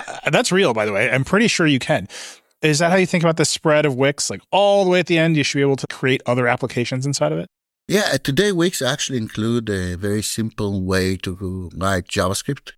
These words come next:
Speaker 2: So anything you can run on the web, you can actually build on top of Wix today.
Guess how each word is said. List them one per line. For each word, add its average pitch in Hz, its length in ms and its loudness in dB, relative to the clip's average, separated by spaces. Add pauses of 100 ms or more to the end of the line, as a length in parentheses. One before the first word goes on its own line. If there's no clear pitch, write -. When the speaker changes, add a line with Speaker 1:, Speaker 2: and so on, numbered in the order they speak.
(400)
Speaker 2:
So 104 200 -2
anything 160 260 2
you 156 100 0
can 127 140 0
run 117 180 2
on 107 80 2
the 92 80 -4
web, 104 220 2
you 90 80 -6
can 90 100 -6
actually 98 300 -6
build 98 240 -4
on 98 260 -4
top 101 260 -2
of 104 200 -4
Wix 120 260 -4
today. 135 240 -2